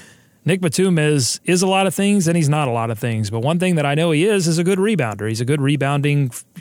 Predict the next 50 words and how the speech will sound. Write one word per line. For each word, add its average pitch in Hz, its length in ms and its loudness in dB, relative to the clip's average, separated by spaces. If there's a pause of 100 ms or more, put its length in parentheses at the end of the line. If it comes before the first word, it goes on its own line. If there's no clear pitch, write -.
(120)
small 135 300 -2
forward, 139 520 -2
guard, 139 400 -2
whatever 131 220 0
you 139 60 0
wanna 131 120 -2
call 143 280 -2
him. 117 100 0 (480)
And, 147 300 0
and 139 300 -2
they 151 120 2
need 147 220 4
that. 98 340 -6
And 135 260 0
they 131 120 0
also 160 260 0
need 143 340 2 (240)
players 151 460 2
that 135 160 0
can 127 160 0
move 196 220 2
the 180 60 0
ball 156 280 2
without 143 280 0
turning 143 280 0
it 131 80 0
over. 113 240 0
That 123 160 -2
hasn't 135 280 -2
always 147 480 0
been 175 140 -2
a 185 60 0
strength 185 480 -4
of 190 200 -2
Nick 196 220 0
Batum, 220 460 -2 (340)
but 139 200 0
he 147 120 0
had 160 180 2
six 185 220 -2
assists 175 320 0
in 160 80 -2
this 165 240 0
one. 190 220 0
He 139 120 -2
only 147 160 0
turned 156 240 -2
it 160 60 2
over 160 220 0
twice. 156 520 -2